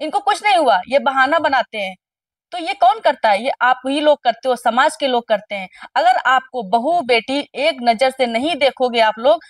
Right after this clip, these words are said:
तो आप कभी जीवन में आनंद नहीं ले सकते हो परिवार का। जो परिवार की खुशियां होती हैं, वो कोई नहीं ले पाता है। अगर बहू और बेटी को एक नज़र से देखना शुरू कर दोगे आप लोग, उसी दिन से आपको परिवार, फैमिली क्या होती है, आपको बहुत अच्छा लगेगा रह के। आप लोग एक बार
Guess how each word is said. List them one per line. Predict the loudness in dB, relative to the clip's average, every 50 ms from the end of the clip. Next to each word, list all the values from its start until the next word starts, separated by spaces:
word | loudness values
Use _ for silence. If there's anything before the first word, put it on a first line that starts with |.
| _ _ -4
तो | -4
आप | -2 0 2 0 0 0 0 -2
कभी | -2 -2 -2 -4
जीवन | -4 -4 -2 -2 -2 -2
में | -2 -4 -4 -2
आनंद | 0 0 0 0 0 0 0
नहीं | 0 -2 -2 -2 2
ले | 0 0
सकते | 2 0 -2 -4 -2 -4
हो | -4
परिवार | -2 -2 -4 -2 0 0 0 0 2
का। | 0 0 -2 -2 -6 -20 -12 -2
जो | 2 2 2
परिवार | 2 2 0 2 2 0 0 0
की | -4 -12
खुशियां | -12 -12 -12 -10 -6 0 2 4 4
होती | 4 2 -2 -4 -6
हैं, | -4 -4 -4
वो | -2 2 2 2
कोई | 4 4 2 2 2 2
नहीं | -2 -4 0
ले | 0 0 2
पाता | 2 0 0 2 2 2
है। | 2 2 0 _ -16 -14 -6 -4
अगर | -2 2 2 2
बहू | 2 2 0 0 2 0
और | 0 0 -2 0
बेटी | 0 0 0 -2 -6 -2
को | -2 -2
एक | 0 0 0 0
नज़र | 0 0 0 0 0
से | -2 -2 -2
देखना | -4 -4 -2 0 0 0
शुरू | 0 -2 -4 -4 -2
कर | 2 2 0 0
दोगे | 0 -4 -2 0 0
आप | 0 0 0 0
लोग, | 0 0 -2 -4
उसी | -14 -14 -10 -8 -8 -6
दिन | -4 -4 -4 -4
से | -2 -2
आपको | 0 0 0 -2 -2 -4 -8
परिवार, | -8 -6 -8 -6 0 2 2 2 2
फैमिली | 0 _ -2 -2 -2 -2 -2 -6 -8
क्या | -6 -2 -2 -2
होती | -2 -2 -6 _ -10 -6 -4
है, | -4 -4 -4 -8 -20 -20 -20 -14 -6 -2
आपको | 0 0 0 -2 -8 -8 -4
बहुत | -2 -2 -2 -2 -2
अच्छा | -2 -6 -4 -2 -2 0
लगेगा | 0 0 0 -2 0 2 2
रह | 2 4 2
के। | 0 -2 -6
आप | -4 -4 -4 -2
लोग | -2 -2 -2
एक | -2 -2 0
बार | 0 -2